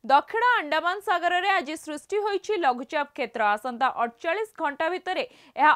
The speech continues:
ଅଧିକ ଘନୀଭୂତ ହୋଇ ଅବପାତର ରୂପ ନେବ ବୋଲି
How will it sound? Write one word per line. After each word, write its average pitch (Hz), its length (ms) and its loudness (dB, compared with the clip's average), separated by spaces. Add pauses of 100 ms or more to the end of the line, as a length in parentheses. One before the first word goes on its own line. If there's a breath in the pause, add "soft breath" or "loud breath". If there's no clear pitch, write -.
(140)
ଅଧିକ 381 360 0
ଘନୀଭୂତ 302 540 -2
ହୋଇ 349 160 -2 (140)
ଅବପାତର 392 680 0
ରୂପ 285 240 -6
ନେବ 294 240 -2
ବୋଲି 285 240 -6